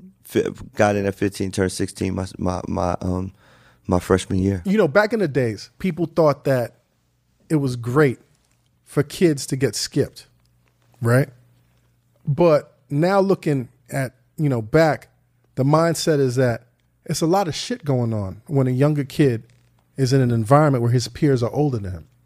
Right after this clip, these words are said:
Speaker 2: 'Cause there's that whole maturity gap and the whole nine. Did you feel any pressure in terms of the maturity of your peers and where you were coming from?
Speaker 1: Nah.
Speaker 2: Nah?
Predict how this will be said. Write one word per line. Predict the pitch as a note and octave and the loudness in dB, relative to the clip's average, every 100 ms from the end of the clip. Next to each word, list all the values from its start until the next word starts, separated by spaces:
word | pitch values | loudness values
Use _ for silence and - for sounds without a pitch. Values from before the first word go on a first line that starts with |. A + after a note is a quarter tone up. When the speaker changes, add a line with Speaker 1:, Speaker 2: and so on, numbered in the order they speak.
| _ _ _ _ | _ _ _ _
Speaker 2:
'Cause | C#3+ B2+ | -2 0
there's | C#3+ | 2
that | D3 A#2+ | 2 2
whole | E3+ D#3 | 2 2
maturity | B2+ - E3 C#3+ C3 | -2 0 2 2 0
gap | C3+ B2 | 0 0
and | A#2 | 0
the | A#2+ | 0
whole | C#3+ | 2
nine. | C#3+ B2+ | 2 0
Did | A#2+ B2+ | -2 -2
you | D#3 | -2
feel | - F3+ E3+ | 0 0 0
any | D#3+ | -2
pressure | C3+ E3 D#3 E3+ D#3 _ _ _ C3+ | -2 -4 -4 -6 -10 _ _ _ -8
in | |
terms | - D#3+ C3 | 0 0 2
of | |
the | B2 | 0
maturity | B2 - D#3+ C#3+ | -2 2 2 2
of | C3 | -2
your | A2+ | -2
peers | - D3 C#3 C3+ _ _ _ _ _ _ _ | 2 4 2 -4 _ _ _ _ _ _ _
and | B2 | 0
where | C3+ | 2
you | C#3+ | 2
were | |
coming | C3 D3 C3+ | 0 -2 0
from? | D3+ C#3+ - _ - | -2 -6 -10 _ -6
Speaker 1:
Nah. | E2 - - _ | -4 -4 -12 _
Speaker 2:
Nah? | A#2+ C3 | -2 -2